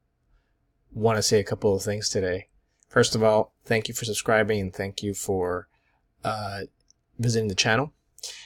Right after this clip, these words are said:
Um, I would like to first start off with, uh, a little bit of price action today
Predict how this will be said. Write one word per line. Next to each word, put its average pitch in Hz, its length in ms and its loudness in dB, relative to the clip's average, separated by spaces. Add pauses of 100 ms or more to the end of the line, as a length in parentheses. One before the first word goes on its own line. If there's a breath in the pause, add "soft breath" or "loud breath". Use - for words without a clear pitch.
(160 loud breath)
Um, 110 340 4
I 120 60 6
would 151 60 10
like 180 100 6
to 147 100 -4
first 147 160 6
start 123 220 10
off 113 240 8
with, 107 280 6
uh, 98 320 2
a 76 140 -14
little 113 160 2
bit 104 140 2
of 92 100 0
price 104 260 2
action 92 300 -2
today 90 460 -4